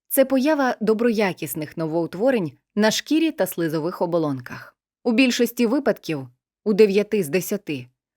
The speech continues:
В П Л зникає самостійно протягом двох років, не спричинивши шкоди для організму.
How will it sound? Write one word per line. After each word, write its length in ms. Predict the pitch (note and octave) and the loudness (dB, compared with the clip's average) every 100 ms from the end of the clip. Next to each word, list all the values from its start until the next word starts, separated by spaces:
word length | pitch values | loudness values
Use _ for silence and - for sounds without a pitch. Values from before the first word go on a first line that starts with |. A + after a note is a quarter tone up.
| _ | _
В 160 | F#3 A3+ | 2 4
П 200 | A3+ C#4+ | 6 4
Л 120 | E4 | 4
зникає 440 | B3 G#3 G3 A#3 G3 | 2 0 2 2 2
самостійно 680 | - F3 F3 - C#4+ B3 | 0 -4 -6 -2 0 2
протягом 440 | - F#3+ G3+ F#3+ G3 | 0 -4 -4 -2 -4
двох 300 | E3+ F#3+ - | 0 -2 0
років, 420 | A3+ A#3+ D#3+ C#3+ _ _ _ | 0 0 -4 -8 _ _ _
не 160 | C#4 C4 | 2 2
спричинивши 720 | - G#3+ G3 F3 D#3 G#3+ C4 | 4 2 2 -2 -2 -2 -4
шкоди 340 | B3+ - E3+ E3+ | -4 -2 0 0
для 180 | E3 | -2
організму. 600 | D#3 D3+ D3+ C#3 - B2+ | -2 -4 -4 -4 -6 -10